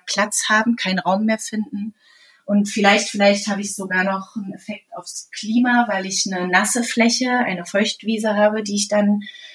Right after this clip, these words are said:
also wo das, wo die Klimagase einfach gespeichert bleiben. Und das alles wird halt bei Agora, bei diesen Projekten sichtbar. Das ist immer relativ komplex. Wenn man aber die Seite aufmacht,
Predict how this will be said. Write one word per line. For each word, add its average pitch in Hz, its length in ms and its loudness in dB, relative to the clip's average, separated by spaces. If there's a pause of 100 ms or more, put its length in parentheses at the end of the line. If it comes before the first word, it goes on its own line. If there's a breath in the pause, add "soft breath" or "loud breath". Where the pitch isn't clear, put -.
(280 loud breath)
also 185 220 -4
wo 185 80 0
das, - 400 0
wo 190 80 -2
die 190 140 0
Klimagase 190 680 2
einfach 175 380 -6
gespeichert 220 680 -6
bleiben. 240 580 -2 (440 loud breath)
Und 196 180 -4
das 220 180 4
alles 226 380 2
wird 214 180 -4
halt 208 140 0
bei 202 200 2
Agora, 214 420 0
bei 202 140 2
diesen 208 260 -6
Projekten 190 600 -6
sichtbar. 254 420 0
Das 226 160 -4
ist - 160 -6
immer 254 220 2
relativ 208 480 2
komplex. - 680 -2
Wenn 214 120 2
man 220 160 2
aber 196 260 0
die 185 160 -6
Seite 170 360 -2
aufmacht, 214 600 -2